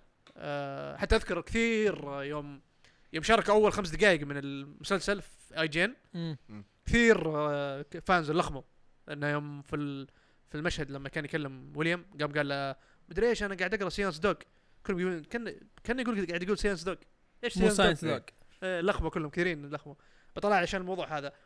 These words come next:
Speaker 1: و-، وهذا الشيء بعدين نتطرق عنه في موضوع الحرق. آه، حتى يمكن لسه ما وصلتوا له أنتوا. بس، آه، بعدين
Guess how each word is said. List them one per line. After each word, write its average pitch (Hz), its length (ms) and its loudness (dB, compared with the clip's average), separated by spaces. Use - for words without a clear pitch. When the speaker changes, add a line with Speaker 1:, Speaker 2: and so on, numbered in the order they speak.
Speaker 1:
و-، 147 120 -10
وهذا 165 440 2
الشيء 220 220 4
بعدين 175 320 -2
نتطرق 160 320 -4
عنه 151 160 -6
في 143 100 -16
موضوع 147 180 -6
الحرق. 165 280 -6
آه، 147 240 -12
حتى 180 220 -12
يمكن 175 240 -8
لسه - 160 -6
ما 160 60 -6
وصلتوا 170 280 -6
له 143 100 -6
أنتوا. 147 200 -10
بس، - 520 -8
آه، 143 180 -8
بعدين 143 500 -6